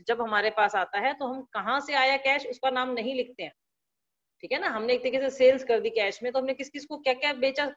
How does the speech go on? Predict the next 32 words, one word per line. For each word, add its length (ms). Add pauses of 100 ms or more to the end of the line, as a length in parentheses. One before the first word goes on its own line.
नगद 260
में, 100
हम 80
नहीं 160
बता 200
सकते। 340 (500)
हम 120
total 280
लिखेंगे, 340
हमें 200
total 260
sales 240
इतने 260
की 100
हुई। 200 (760)
<clears throat> 380
तो 200
इसमें 420
अंकित 520
ने 80
पे 200
किया 240
था 80
सोहन 380
को 160
नाइंटी 320
सिक्स 220
हंड्रेड 240
रुपीज 420
टेन 240
थाउजेंड 320
के, 60